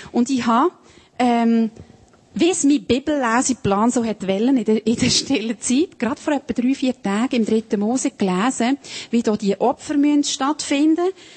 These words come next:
unter anderem irgendwelche Speiseopfer, wo sie, ähm, Fleisch oder Brot oder Kuchen oder was bringen zum Opfern. Und dann heisst es irgendwie, tun sie immer salzen, wenn ihr es bringt.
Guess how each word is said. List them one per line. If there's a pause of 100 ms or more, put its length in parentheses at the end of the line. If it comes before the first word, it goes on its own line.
(140)
unter
anderem
irgendwelche
Speiseopfer, (380)
wo
sie,
ähm,
Fleisch
oder
Brot
oder
Kuchen
oder
was
bringen
zum
Opfern. (280)
Und
dann
heisst
es
irgendwie, (320)
tun
sie
immer
salzen,
wenn
ihr
es
bringt.